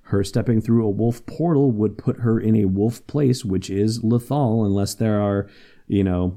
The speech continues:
uh, Ryloth wolves running around or something like that. But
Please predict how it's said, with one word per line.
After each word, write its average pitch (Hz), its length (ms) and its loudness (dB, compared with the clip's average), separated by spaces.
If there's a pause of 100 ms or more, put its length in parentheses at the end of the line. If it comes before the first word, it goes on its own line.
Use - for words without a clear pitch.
uh, 92 100 0
Ryloth 101 600 0
wolves 95 400 0
running 95 300 0
around 92 300 0
or 90 60 -2
something 95 380 -2
like 90 220 -2
that. 92 260 -4 (260)
But 117 380 -2